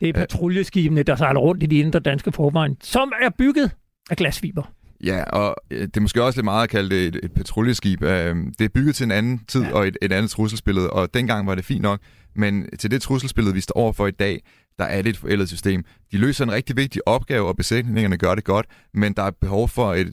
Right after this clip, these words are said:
Speaker 2: mere moderne system, der har flere kapaciteter. Altså, det vil sige, at den skal have andet end bare et maskingevær. Den skal have sensorer, så den kan se trusler. Den skal helst også være hurtigere og have bedre kommunikation og så videre. Det er et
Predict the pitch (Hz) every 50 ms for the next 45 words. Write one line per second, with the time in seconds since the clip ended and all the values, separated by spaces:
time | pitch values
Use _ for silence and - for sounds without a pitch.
0 | - - - - 101 98 104 113 113 104 101 92 98 117 131 117 107 - - 117
1 | 110 101 92 - - 92 95 90 - 92 104 107 - 107 101 - - 107 - 131
2 | 117 101 101 98 - - - - - - - 95 87 - _ _ - _ _ -
3 | 98 92 87 98 95 85 87 - 92 92 87 87 85 - - - - - 95 104
4 | 127 127 107 90 82 - 90 95 87 - 85 - 113 123 123 120 104 92 92 95
5 | - _ _ _ _ _ - 98 95 - - 92 90 - 92 95 - - 113 101
6 | 107 120 139 139 - - 104 90 92 - 98 90 - - 143 - - - 120 117
7 | 110 - 120 117 - - - - _ _ - 101 98 - - 98 107 104 104 117
8 | 113 - - 107 101 98 107 110 120 123 139 131 113 101 92 92 95 - - 95
9 | 101 107 - - 107 101 90 98 95 - - 98 - - 90 95 87 92 92 101
10 | 98 - - - _ _ _ _ _ - 104 95 110 127 135 123